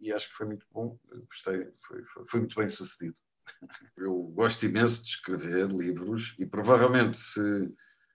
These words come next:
ah, se vivêssemos nos Estados Unidos e eu vive-, e vendesse quarenta milhões de exemplares, era só isso que eu fazia, não é? Escrever livros. Ahm, infelizmente em Portugal não é possível uma pessoa viver só da, da escrita, mas é aquilo que me dá mais prazer intelectual fazer na vida.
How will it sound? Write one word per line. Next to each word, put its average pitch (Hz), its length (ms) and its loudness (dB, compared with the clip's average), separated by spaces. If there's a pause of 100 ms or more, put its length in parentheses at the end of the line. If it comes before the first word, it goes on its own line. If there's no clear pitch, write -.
(220)
ah, 90 300 -2
se - 160 -6
vivêssemos 117 440 4
nos 113 160 2
Estados 120 260 8
Unidos 120 460 4
e 110 60 2
eu 104 100 4
vive-, 113 380 4
e 104 120 4
vendesse 113 420 6
quarenta 113 280 6
milhões 117 220 6
de 117 60 2
exemplares, 117 540 6
era 127 220 6
só 127 200 6
isso 127 200 6
que 143 40 -4
eu 127 60 4
fazia, 131 480 6
não 95 100 0
é? 95 160 0
Escrever 95 400 0
livros. 120 420 6 (580)
Ahm, 101 640 4
infelizmente 98 540 -2
em 98 40 0
Portugal 101 420 4
não 95 120 4
é 98 80 4
possível 90 440 -2
uma 85 200 -4
pessoa 85 240 -6
viver 87 340 -2
só 87 260 -2
da, 78 200 -6
da 82 160 -8
escrita, 87 600 0 (520)
mas 120 280 6
é 170 140 12
aquilo 175 280 6
que - 80 -2
me 147 120 6
dá 160 160 12
mais 151 320 10
prazer 135 320 8
intelectual 131 600 6
fazer 117 240 4
na 110 120 2
vida. 87 360 -6